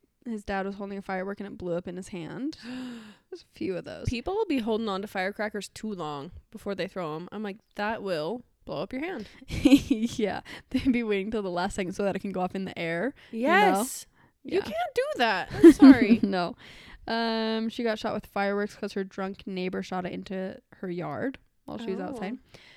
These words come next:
Speaker 1: Okay, this one, so shocking. 'Kay. And so sad. "In my hometown, they do fireworks over a river, and someone wanted to swim to the island in the middle of the river, got caught under and drowned in front of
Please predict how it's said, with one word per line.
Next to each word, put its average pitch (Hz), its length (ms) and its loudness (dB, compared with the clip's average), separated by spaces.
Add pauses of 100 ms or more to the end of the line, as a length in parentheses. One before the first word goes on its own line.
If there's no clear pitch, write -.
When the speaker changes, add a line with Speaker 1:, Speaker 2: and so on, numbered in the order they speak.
(140)
Speaker 1:
Okay, 214 160 0
this 185 260 -4
one, 240 240 -6 (840)
so - 360 -8
shocking. - 460 -12 (380)
'Kay. - 280 -12 (480)
And 180 160 -8
so 180 140 -4
sad. - 320 -12 (600)
"In 220 140 -4
my 220 160 -2
hometown, 269 600 -2
they 208 100 0
do 214 220 -2
fireworks 208 680 -4
over 202 320 -2
a 180 40 -2
river, 180 440 -4
and 196 200 -8
someone 214 300 -8
wanted 208 260 -6
to 208 80 -6
swim 196 280 -8
to 214 100 -6
the 202 180 -8
island 185 380 -4
in 185 140 -4
the 185 80 -2
middle 190 280 -2
of 185 200 -6
the 175 100 -4
river, 185 420 -2 (300)
got - 240 -4
caught 214 300 -4
under 190 340 -4
and 190 180 -6
drowned 185 460 -2
in 196 160 -8
front 185 240 -8
of 185 100 -8